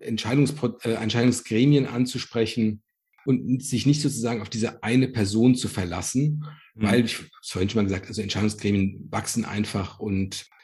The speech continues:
Speaker 1: die eine Person ist nicht unbedingt der wichtigste, weil nur Entscheidungsvorbereiter, irgendwie Trainee oder sowas und
Speaker 2: Mhm.
Speaker 1: wir wollen ja zu mehreren Leuten durchdringen und vielleicht auch zu wichtigeren Personen, was das Entscheidungsgremium angeht.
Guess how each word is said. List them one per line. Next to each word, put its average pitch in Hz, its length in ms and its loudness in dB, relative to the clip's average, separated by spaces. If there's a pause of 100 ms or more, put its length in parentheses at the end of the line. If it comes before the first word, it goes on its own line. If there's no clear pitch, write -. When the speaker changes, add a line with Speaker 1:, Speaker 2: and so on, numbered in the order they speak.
(140)
Speaker 1:
die 107 100 -6
eine 104 260 2
Person 104 840 0 (140)
ist - 180 -8
nicht 107 140 -4
unbedingt 104 320 0
der 95 160 0
wichtigste, 120 800 -2 (440)
weil 98 160 -4
nur 104 180 4
Entscheidungsvorbereiter, 101 1080 -2
irgendwie 92 220 -4
Trainee 95 440 -2
oder 95 160 -2
sowas 92 360 -8
und 92 300 -10 (420)
Speaker 2:
Mhm. 101 260 2
Speaker 1:
wir 87 120 -2
wollen 92 260 -8
ja 90 200 -8
zu - 260 -8
mehreren 92 460 2
Leuten 92 480 0
durchdringen 95 600 -2
und 92 140 -8
vielleicht - 240 -4
auch - 80 -6
zu 95 420 -2 (160)
wichtigeren 92 760 -2
Personen, 90 420 -2
was 85 140 -6
das 92 80 -10
Entscheidungsgremium 92 960 -8
angeht. - 460 -12